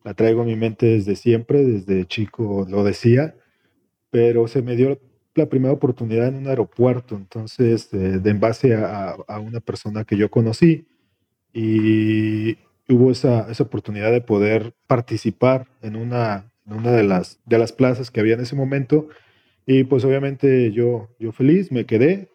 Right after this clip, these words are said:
<laughs> desde entonces, y pues prácticamente ya con veinticuatro años aquí, le he tomado mucho amor a la aviación, además de lo que es la profesión de bombero, pero pues estando aquí le he tomado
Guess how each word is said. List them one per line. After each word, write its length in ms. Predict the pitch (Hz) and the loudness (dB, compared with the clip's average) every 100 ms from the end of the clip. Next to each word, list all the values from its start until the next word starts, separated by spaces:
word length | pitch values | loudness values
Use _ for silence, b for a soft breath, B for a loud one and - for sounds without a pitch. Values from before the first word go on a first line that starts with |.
| _ | _
<laughs> 340 | 117 101 - 113 | -16 -12 -8 -2
desde 240 | 107 113 | 0 0
entonces, 680 | 107 123 135 - 190 214 _ _ _ _ _ _ | -2 0 -2 2 0 0 _ _ _ _ _ _
y 800 | 120 117 117 117 117 117 117 113 | -2 2 4 4 6 4 4 4
pues 380 | 110 123 110 - _ _ _ _ _ | 2 0 0 -2 _ _ _ _ _
prácticamente 720 | 120 117 131 117 113 113 123 | -2 -2 -4 -2 -4 0 2
ya 160 | 117 110 | 2 0
con 160 | 127 | -6
veinticuatro 500 | 113 104 - 110 117 | -8 -10 -8 -8 -6
años 200 | 120 123 | -8 -6
aquí, 340 | 110 - 139 165 | -8 0 0 2
le 180 | 127 113 | 2 2
he 40 | |
tomado 400 | 110 127 123 131 | 2 0 0 2
mucho 260 | 131 135 - | 0 -4 -6
amor 260 | 123 127 120 | -4 -2 0
a 60 | |
la 100 | 107 | 0
aviación, 560 | 101 98 90 123 139 185 | 2 -2 0 2 2 0
además 460 | 127 107 101 110 | -4 -8 -4 -2
de 100 | 107 | 2
lo 160 | 123 104 | 2 2
que 120 | - | -2
es 100 | 101 | -2
la 100 | 113 | -2
profesión 800 | 107 107 104 95 107 110 110 107 _ _ _ | -2 -4 -4 -4 -2 -2 -4 -10 _ _ _
de 60 | 110 | 0
bombero, 520 | 107 107 117 131 180 b b b b b _ _ | 0 2 2 2 0 b b b b b _ _
pero 200 | 113 113 | 0 2
pues 180 | - 110 | 2 0
estando 300 | 117 117 120 | 0 -2 -2
aquí 180 | 120 127 | 0 2
le 100 | 120 | 2
he 40 | |
tomado 560 | 120 117 117 113 110 | 0 -6 -4 -4 -4